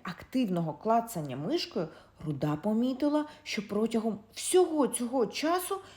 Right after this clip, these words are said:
методично тягнеться до темно-синьої вазочки поруч із монітором, з якої потроху надламує кожне наступне пісочне печиво. Усвідомивши, що за години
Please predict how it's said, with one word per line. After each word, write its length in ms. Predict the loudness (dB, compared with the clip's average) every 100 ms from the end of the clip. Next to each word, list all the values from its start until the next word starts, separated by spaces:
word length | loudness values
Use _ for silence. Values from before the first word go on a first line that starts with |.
| -4
методично 720 | 2 4 4 6 6 6 -2 -2
тягнеться 640 | 4 4 4 -2 0 0
до 200 | 4 2
темно-синьої 840 | 6 4 6 0 -4 -4 -2 -2
вазочки 680 | 4 6 6 4 -2 -6 -10 -10 -20 -2
поруч 320 | 4 4 4 2
із 120 | 0
монітором, 580 | -2 -2 4 4 4 0 -10 -14
з 160 | -6 0
якої 360 | 0 2 2 2
потроху 760 | -2 -6 -4 0 2 2 0
надламує 600 | -2 0 2 2 2 -2 -4 -16 -10 -2
кожне 360 | -2 -2 -4
наступне 720 | -4 -6 -6 -4 -4 -4 -6 -8 -16 _
пісочне 640 | -4 -2 0 -2 -2 -6 -6
печиво. 800 | -2 0 0 -2 -6 -4 -6 -8 _ _
Усвідомивши, 1600 | -10 -6 -6 -2 -2 -2 0 4 6 4 4 0 -2 -4 -4 -4 -4 -14 -8
що 220 | -2 2
за 140 | 2
години 480 | 2 4 4 4